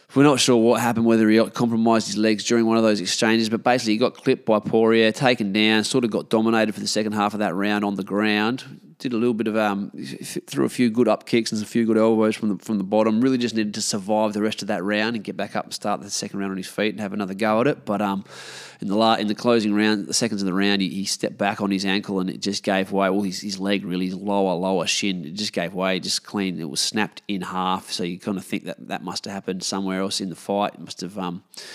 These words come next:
damaged it, and then just stepped on it and, and, um,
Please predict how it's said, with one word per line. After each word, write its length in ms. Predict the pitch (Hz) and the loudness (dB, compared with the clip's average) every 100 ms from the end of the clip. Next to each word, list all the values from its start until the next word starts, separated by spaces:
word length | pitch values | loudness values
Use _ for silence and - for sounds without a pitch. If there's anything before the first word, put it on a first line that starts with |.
| - - - | -18 -14 -2
damaged 400 | 107 107 104 117 | 2 2 2 2
it, 240 | 117 - _ - 101 - - | 2 0 _ -18 -16 -16 -6
and 180 | 101 104 | 0 2
then 200 | 98 95 | 2 0
just 180 | 104 | -2
stepped 300 | - 110 - | 0 -2 0
on 80 | 104 | 0
it 100 | 101 | 0
and, 240 | 85 95 - | -2 -6 -4
and, 220 | 98 98 | -2 0
um, 260 | 92 101 | 0 -2